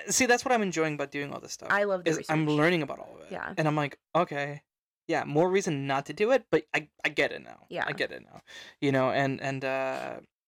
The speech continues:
Speaker 1: let's make sure we don't, we don't change that format.
Speaker 2: Yeah, I don't wanna ever have, maybe, like, a researcher that helps me find things, but I do the research.
Speaker 1: Right. Right.
Speaker 2: Yeah.
Speaker 1: Let me do the reading. Let me do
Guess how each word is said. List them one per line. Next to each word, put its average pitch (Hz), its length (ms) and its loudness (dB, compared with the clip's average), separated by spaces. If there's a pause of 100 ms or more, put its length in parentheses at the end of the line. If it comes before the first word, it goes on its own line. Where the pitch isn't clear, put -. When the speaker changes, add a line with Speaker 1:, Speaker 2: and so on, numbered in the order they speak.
Speaker 1:
let's 185 180 -6
make 220 80 -4
sure 196 160 -2
we 175 80 -4
don't, 151 160 -6 (140)
we 143 80 -6
don't 139 100 -10
change 139 240 -12
that - 160 -12
format. - 340 -16
Speaker 2:
Yeah, 208 160 -6
I 214 100 -4
don't 226 220 -6
wanna 196 440 -8
ever 180 320 -6
have, 156 400 -8 (400)
maybe, 330 240 0
like, 302 160 2
a 214 80 4
researcher 196 480 -4
that 170 180 -2
helps - 340 -4
me 180 120 -12
find 160 340 -4
things, 208 220 -8
but - 180 -2
I 214 220 0
do 208 120 -2
the 160 140 -4
research. 139 320 -12 (720)
Speaker 1:
Right. 143 160 2 (560)
Right. - 120 -10
Speaker 2:
Yeah. 50 120 -12
Speaker 1:
Let 156 140 4
me 175 60 4
do 175 120 -6
the 170 100 -2
reading. 131 340 -8
Let 147 100 -4
me 156 80 -2
do 143 500 -6